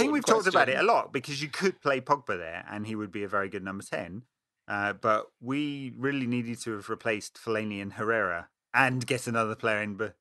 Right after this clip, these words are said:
Speaker 2: in, you know, before that. Ne-, by next summer, of course, 'cause I don't believe we'll buy anyone in the, in the winter window. Matic will be gone for sure, and there's a v-, every chance that Pogba may well be as well. Um, and we may need to buy four midfielders.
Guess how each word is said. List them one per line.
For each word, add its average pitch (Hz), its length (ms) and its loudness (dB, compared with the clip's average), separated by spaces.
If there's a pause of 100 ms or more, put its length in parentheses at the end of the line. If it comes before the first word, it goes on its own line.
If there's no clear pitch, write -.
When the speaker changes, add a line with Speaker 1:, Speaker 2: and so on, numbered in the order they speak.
Speaker 2:
in, 107 260 -10
you 110 100 -8
know, 95 80 -8
before 117 300 -2
that. 98 140 -2 (320)
Ne-, 226 240 2
by 175 160 6
next 214 280 0
summer, 95 300 0
of 95 180 -10
course, 92 240 -8
'cause 117 120 -2
I 120 120 6
don't 104 180 0
believe 92 180 -10
we'll 87 120 -12
buy 90 180 -4
anyone 87 300 -14
in 85 140 -14
the, 85 160 -14 (120)
in 92 140 -12
the 87 240 -12
winter 92 260 -14
window. 85 360 -14 (540)
Matic 139 360 0
will 104 80 -8
be 87 100 -14
gone 87 320 -6
for 113 140 -8
sure, 104 280 -4
and 131 240 -2
there's 147 200 2
a 143 60 0
v-, 127 100 0
every 131 260 2
chance 104 320 -2
that - 300 -12
Pogba 95 340 -6
may 92 200 -10
well 90 180 -10
be 87 180 -10
as 87 160 -14
well. 90 340 -10 (560)
Um, 98 440 -6
and 120 100 -6
we 139 140 2
may 175 160 4
need 165 160 0
to - 80 -8
buy 139 200 4
four 190 380 2
midfielders. 92 760 -10